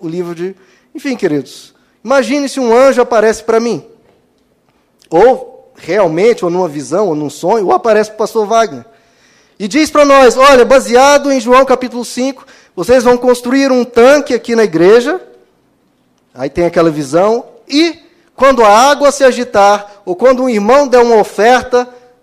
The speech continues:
de muita fé, quem entrar na água primeiro será curado."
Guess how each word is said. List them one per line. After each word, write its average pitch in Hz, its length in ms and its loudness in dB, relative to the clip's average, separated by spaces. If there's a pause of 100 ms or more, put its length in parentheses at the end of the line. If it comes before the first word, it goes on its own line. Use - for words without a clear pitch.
(120)
de 151 140 -14
muita 226 420 -2
fé, 202 540 -2 (460)
quem 294 280 0
entrar 262 300 2
na 240 120 0
água 233 260 2
primeiro 226 560 0
será 214 360 -2
curado." 190 480 -8